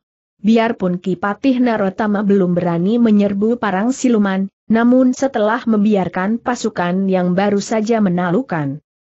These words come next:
Wengker beristirahat beberapa hari lamanya,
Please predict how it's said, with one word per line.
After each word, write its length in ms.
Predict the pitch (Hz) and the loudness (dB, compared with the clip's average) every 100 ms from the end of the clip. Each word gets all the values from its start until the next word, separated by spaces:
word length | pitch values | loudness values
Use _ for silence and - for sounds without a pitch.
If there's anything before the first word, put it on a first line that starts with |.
| _ - | _ -2
Wengker 400 | 226 208 294 262 | -2 0 -2 0
beristirahat 800 | 208 185 170 - 262 233 247 - | -2 -2 -4 -2 -2 0 -4 -2
beberapa 480 | 226 208 202 190 165 | -2 0 -2 -2 -6
hari 380 | 160 185 202 | -4 -2 0
lamanya, 560 | 202 196 196 202 220 | 0 0 2 2 0